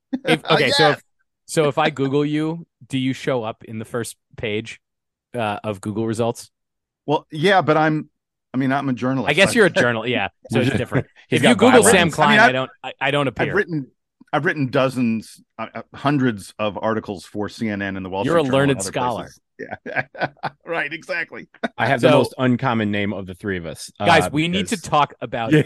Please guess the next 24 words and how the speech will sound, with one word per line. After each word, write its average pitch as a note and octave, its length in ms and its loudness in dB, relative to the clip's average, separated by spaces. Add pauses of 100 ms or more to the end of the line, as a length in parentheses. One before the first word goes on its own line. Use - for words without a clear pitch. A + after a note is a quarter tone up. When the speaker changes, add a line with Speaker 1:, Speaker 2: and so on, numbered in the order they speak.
(120)
Speaker 2:
this D3+ 160 0
game. G#2 340 -4 (220)
I'm, B2 220 -2
I'm, A#2+ 300 -2 (200)
I'm B2 140 -4
done C3 240 2
with B2 120 2
Speaker 1:
Oh, E4 80 8
Speaker 2:
silly. E4 120 4
Speaker 1:
yeah. D#4+ 340 8 (240)
Speaker 2:
I'll E3 140 4
do, G3 180 0 (160)
I'll D#3+ 160 2
do F3+ 140 0
silliness C3+ 420 0
anytime B2+ 380 -4
you A#2 100 -4
Speaker 3:
<laughs> A2 80 -6
Speaker 2:
want. G2+ 140 -6 (380)
Duke F3 200 2
wins G#3+ 240 2
seventy-seven D#3 640 -2
to B2+ 60 -6
sixty-nine. A2+ 840 -6